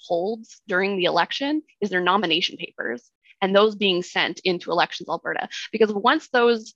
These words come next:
papers are sent into Election-, Elections Alberta, your name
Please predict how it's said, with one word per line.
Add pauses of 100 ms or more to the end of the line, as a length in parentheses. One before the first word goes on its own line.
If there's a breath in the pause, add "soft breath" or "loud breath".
(100)
papers
are
sent
into
Election-, (260)
Elections
Alberta, (220 loud breath)
your
name